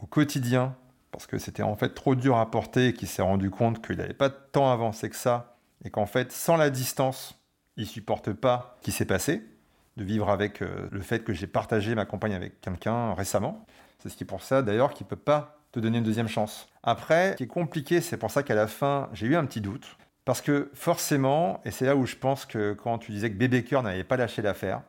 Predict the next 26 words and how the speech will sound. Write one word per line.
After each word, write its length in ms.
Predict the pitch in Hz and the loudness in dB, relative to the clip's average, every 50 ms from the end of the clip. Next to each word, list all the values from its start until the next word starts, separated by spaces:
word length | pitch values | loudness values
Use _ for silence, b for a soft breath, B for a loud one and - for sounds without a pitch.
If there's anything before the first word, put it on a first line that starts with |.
| _ _ - | _ _ -8
il 60 | 98 | -4
lui 80 | 98 107 | -2 -2
a 40 | 104 | 0
quand 120 | - 139 143 | 2 2 0
même 100 | 143 139 - | 0 0 -2
offert 400 | 135 117 104 - - 151 139 117 | -2 -4 -2 -2 0 0 0 0
une 100 | 104 98 | 0 -2
meilleure 360 | 110 131 143 147 147 131 - | -2 0 2 2 0 0 -2
porte 320 | - - 143 131 120 107 98 | -2 0 2 2 2 0 -4
de 80 | 113 | -8
sortie, 640 | 107 - - - 113 - - - - 156 185 220 - - _ _ - | -8 -6 -4 -4 -4 -4 -6 -6 -6 -6 -6 -8 -10 -16 _ _ -8
en 60 | - 107 | -8 -8
tout 140 | - - | -6 -6
cas 120 | - - 160 | -4 -4 -4
quelque 140 | - 170 - | -4 -4 -6
chose 120 | 151 135 | -4 -4
de 80 | 104 104 | -4 -4
plus 260 | - - 170 170 147 | -4 -2 0 2 4
apaisant 520 | 147 131 - 131 120 110 120 131 151 - _ b b b b b b b b b b | 4 4 4 2 2 2 0 -2 -2 -6 _ b b b b b b b b b b
pour 320 | - - 131 147 131 - - - | -2 2 2 2 2 0 -4 -6
une 120 | 110 113 | -2 -2
nouvelle 220 | 117 110 117 117 | 0 2 2 0
histoire. 420 | 110 107 - - 107 95 92 - - _ | 0 -2 -4 -4 -4 -4 -4 -6 -10 _
C'est-à-dire 400 | - - - 104 98 123 135 131 | -10 -6 -4 -2 0 0 -2 -2
que 100 | - 113 - - _ - | -4 -10 -12 -6 _ 2
elle, 320 | 139 156 190 160 95 - | 4 4 4 2 0 -2